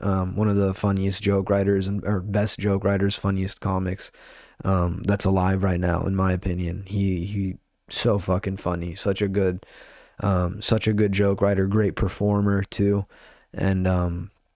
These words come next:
yeah, I get why people say he's autistic. I definitely get that, and it's fine, dude. It's fine. He fucking gave me a free shirt that says comedy on it. Um,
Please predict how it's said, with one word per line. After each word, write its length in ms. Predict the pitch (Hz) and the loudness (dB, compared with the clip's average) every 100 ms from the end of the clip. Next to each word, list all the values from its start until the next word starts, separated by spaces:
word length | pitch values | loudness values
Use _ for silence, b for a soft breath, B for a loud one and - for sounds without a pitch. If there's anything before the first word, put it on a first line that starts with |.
| _ _ _ _ _ _ - | _ _ _ _ _ _ -2
yeah, 160 | 120 101 | 2 2
I 100 | 104 | 2
get 200 | 117 110 | 2 4
why 160 | 101 | 2
people 320 | 95 107 98 101 | 2 0 0 -2
say 300 | 104 101 101 | 0 0 0
he's 180 | 98 | -2
autistic. 640 | 110 90 - 90 - - - _ - | -4 -6 -4 -4 -4 -6 -8 _ -4
I 120 | 104 | 0
definitely 440 | 95 92 87 87 | 0 -2 -4 -2
get 220 | 87 87 | 0 0
that, 160 | 95 92 | 0 -2
and 140 | 95 | -2
it's 160 | 98 - | -4 -2
fine, 320 | 92 85 85 | -2 -2 0
dude. 160 | 78 87 | -2 -2
It's 100 | 87 | -2
fine. 260 | 87 85 | -4 -2
He 80 | 98 | -4
fucking 340 | - 98 - 98 | -2 -2 0 0
gave 200 | 98 98 | 0 2
me 140 | 95 | 0
a 60 | 95 | -2
free 260 | - 95 | 0 0
shirt 320 | 92 98 95 | 2 0 0
that 260 | - 92 87 _ _ - | 0 -2 -4 _ _ -8
says 280 | - 92 92 | -2 -2 0
comedy 460 | - 98 92 85 | 0 0 0 -2
on 160 | 82 85 | -4 -4
it. 160 | 87 - B B B B B | -4 -8 B B B B B
Um, 460 | - 90 90 87 | -2 0 0 -2